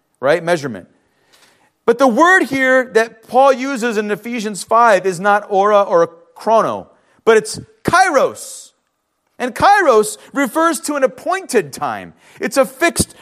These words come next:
or special occasion, those moments or seasons when opportunity knocks.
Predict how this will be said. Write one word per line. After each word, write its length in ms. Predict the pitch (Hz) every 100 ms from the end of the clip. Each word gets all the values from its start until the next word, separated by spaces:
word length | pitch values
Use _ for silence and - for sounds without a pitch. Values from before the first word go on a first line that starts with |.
| -
or 140 | 247
special 640 | 254 - - 294 - 294 262
occasion, 540 | - 269 285 202 165 - -
those 420 | 180 294 330 226
moments 520 | 247 277 294 294 -
or 200 | 247 226
seasons 580 | 214 269 277 214 208 165 _
when 220 | 170 196
opportunity 1120 | 190 - 175 202 208 202 - - 180 170 147 139
knocks. 920 | 139 139 107 - - - - - _